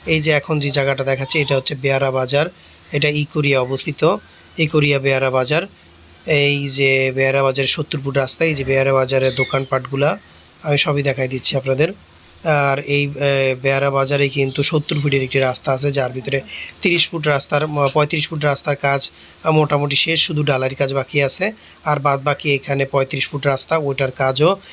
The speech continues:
এটা শেষ হওয়ার সাথে সাথে ওইটার কাজ শুরু হয়ে যাবে। আর কাজ কিন্তু রানিং,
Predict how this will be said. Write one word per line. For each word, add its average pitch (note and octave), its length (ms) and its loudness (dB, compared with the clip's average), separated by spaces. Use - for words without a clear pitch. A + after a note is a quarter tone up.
এটা D#3 180 0
শেষ D#3 240 0
হওয়ার D#3 120 0
সাথে D3 240 -2
সাথে D#3 220 -2
ওইটার C#3+ 220 -2
কাজ C#3 180 0
শুরু F3+ 240 2
হয়ে D#3+ 100 6
যাবে। C3 200 4
আর D3 160 -2
কাজ D3+ 280 -2
কিন্তু E3+ 300 -2
রানিং, C#3+ 380 2